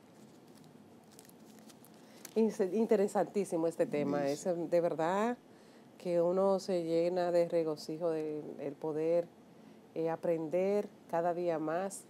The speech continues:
Speaker 1: Y cada día uno siempre tiene una duda que puede aclarar, ¿verdad,
Speaker 2: Eso.
Speaker 1: padre?
Speaker 2: Entonces, aquí, eh, que es una referencia realmente a Jesús, pero una referencia a Jesús con el poder de Dios. Dice, es el capítulo,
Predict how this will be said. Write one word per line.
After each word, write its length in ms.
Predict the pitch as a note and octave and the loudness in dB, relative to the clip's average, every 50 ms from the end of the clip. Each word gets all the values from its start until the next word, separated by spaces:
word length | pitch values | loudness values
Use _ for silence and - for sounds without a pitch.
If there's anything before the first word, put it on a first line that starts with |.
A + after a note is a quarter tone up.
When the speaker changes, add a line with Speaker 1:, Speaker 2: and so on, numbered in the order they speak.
| - - - - - - | -20 -20 -20 -20 -12 -12
Speaker 1:
Y 80 | F#3+ | -10
cada 280 | E3+ - G3+ G3+ G#3 G#3 | -2 0 2 4 4 4
día 200 | G3+ G#3+ G#3 G3 | 4 4 4 4
uno 120 | G3 G3 | 2 0
siempre 300 | F#3+ - G3 F#3+ F#3 F#3+ | 0 0 -2 -2 -2 -2
tiene 220 | F3+ - F#3 F#3 F3+ | -2 -2 0 0 0
una 200 | F#3 F#3 F3+ E3 | 0 2 2 2
duda 260 | D#3 F3 F3+ F3+ E3+ D#3+ | 0 0 2 2 2 2
que 80 | E3 | 0
puede 220 | D#3+ - E3 D#3+ D#3+ | -2 0 0 0 0
aclarar, 460 | D#3+ D#3 D#3+ D3+ D3 C#3 C3+ C3 C3 | 0 0 0 0 0 0 -2 -2 -4
¿verdad, 220 | C#3 D3 D#3+ - | -4 -2 -2 -2
Speaker 2:
Eso. 160 | - - - D#3 | -2 -2 -4 -6
Speaker 1:
padre? 140 | D#3 - | 0 2
Speaker 2:
Entonces, 680 | A#2+ C3 B2+ E3+ D#3 C3 A2 - - E2 - - - - - - - - - | 2 6 10 10 10 10 8 2 -2 -4 -6 -6 -8 -8 -12 -20 -20 -18 2
aquí, 480 | - B2 - - - G#3 F#3+ F#3+ G#3 A#3+ - - - - - - - - - - - | 2 2 2 6 6 8 8 8 4 0 -4 -10 -20 -20 -20 -20 -20 -20 -20 -16 -2
eh, 100 | - G#2 | -2 0
que 120 | - - A2+ | 0 0 2
es 120 | - B2 C3+ | 6 8 8
una 160 | C#3+ D#3 C#3+ | 8 8 6
referencia 560 | C3+ D#3+ C3+ - C3+ B2+ C3 C3 - - A2+ | 4 4 6 6 6 6 6 4 6 4 6
realmente 400 | A2+ A2+ A2 A2+ A#2 A#2 A2 A#2 | 6 6 6 6 4 4 4 2
a 40 | G2+ | 2
Jesús, 460 | G2 G2+ E2+ - - D2+ - - - - | 2 0 -4 -4 -8 -8 -8 -10 -4 2
pero 200 | - A2 A2 A2+ | 4 6 6 6
una 140 | B2 D#3 D#3 | 6 6 6
referencia 640 | E3 F3 D#3 - D#3 D3 D3 D3 C#3 - - B2+ | 6 4 4 6 6 8 8 6 6 4 0 0
a 20 | |
Jesús 500 | A#2 C#3+ C3 - - G#2 G2+ G#2 - - - - - - - - - - | 2 0 -2 0 -2 -2 -2 -4 -4 -8 -10 -16 -20 -20 -20 -20 -20 0
con 200 | - D3 D3 C#3+ | 8 8 8 10
el 160 | C#3 C3+ C3 A#2+ | 10 8 6 6
poder 440 | G#2 B2 A#2+ A#2+ C3 D3+ D#3+ D3+ | 8 6 8 10 12 10 10 10
de 120 | C3+ B2 G2+ | 8 6 4
Dios. 340 | F2+ F2 E2+ D#2+ F2 - G2 | 2 0 -4 -6 -6 -8 -2
Dice, 380 | G#2 B2 A2 - - - B1+ C2 - - - - - - - - - - - - - - - - | 2 2 2 2 0 -4 -6 -10 -12 -18 -20 -20 -20 -20 -20 -20 -20 -20 -20 -20 -20 -20 -16 -10
es 160 | - G#2+ - | -6 0 2
el 100 | B2+ A#2+ | 2 6
capítulo, 600 | A2 B2+ A2+ A2 C3 A#2+ C3+ C3 C3 C3 C3 A#2+ | 8 8 8 8 4 6 6 6 8 6 6 2